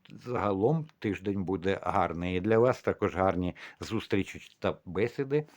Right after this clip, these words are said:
протягом тижня з представниками знаку Терези. І нарешті риби. Верховний жрець — це планета Меркурій. У вас зовсім інша енергетика. Ви людина спокійна,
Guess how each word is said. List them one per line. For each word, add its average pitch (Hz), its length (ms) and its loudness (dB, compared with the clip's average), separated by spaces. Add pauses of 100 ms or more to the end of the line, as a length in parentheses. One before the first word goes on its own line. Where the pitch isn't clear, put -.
(160)
протягом 135 460 0
тижня 127 460 -4
з - 80 -12
представниками 90 920 -4
знаку 87 580 -4
Терези. 78 540 -2 (540)
І 170 120 4
нарешті 113 800 2
риби. 127 680 -2 (800)
Верховний 104 760 4
жрець — 147 520 2
це 113 420 0
планета 92 520 2
Меркурій. 87 720 -2 (360)
У 98 80 0
вас 131 220 4
зовсім 117 520 0
інша 92 280 -2
енергетика. 78 800 -4
Ви 95 200 -2
людина 95 520 0
спокійна, 135 920 -4